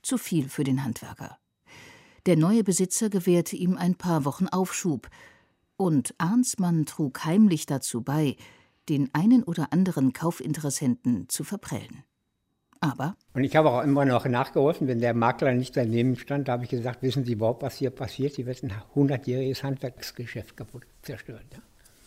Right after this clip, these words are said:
Speaker 2: Und dann kriegten manche schon ein schlechtes Gewissen. <laughs>
Speaker 1: Geholfen hat es nicht.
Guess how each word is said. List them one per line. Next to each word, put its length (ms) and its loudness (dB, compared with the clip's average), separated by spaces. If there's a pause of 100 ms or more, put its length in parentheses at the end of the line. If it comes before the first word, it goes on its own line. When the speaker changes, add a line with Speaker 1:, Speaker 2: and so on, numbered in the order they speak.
(680)
Speaker 2:
Und 60 -6
dann 120 -8
kriegten 320 -4
manche 340 -2
schon 200 -4
ein 60 -2
schlechtes 460 -8
Gewissen. 440 -6 (300)
<laughs> 1500 0
Speaker 1:
Geholfen 580 4
hat 140 0
es 180 -2
nicht. 360 2